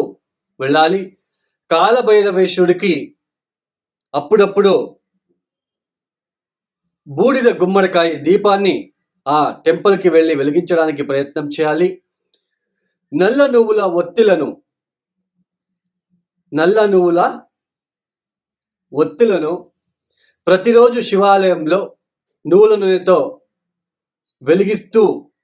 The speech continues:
ఉండే ప్రయత్నం చేసుకుంటూ పోవాలి. ఇన్ని రోజులని మీరు ఒక దీక్షలాగా చేయండి.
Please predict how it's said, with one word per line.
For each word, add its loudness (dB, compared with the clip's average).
ఉండే 0
ప్రయత్నం -2
చేసుకుంటూ -8
పోవాలి. -12
ఇన్ని 2
రోజులని 2
మీరు 0
ఒక -4
దీక్షలాగా -2
చేయండి. 0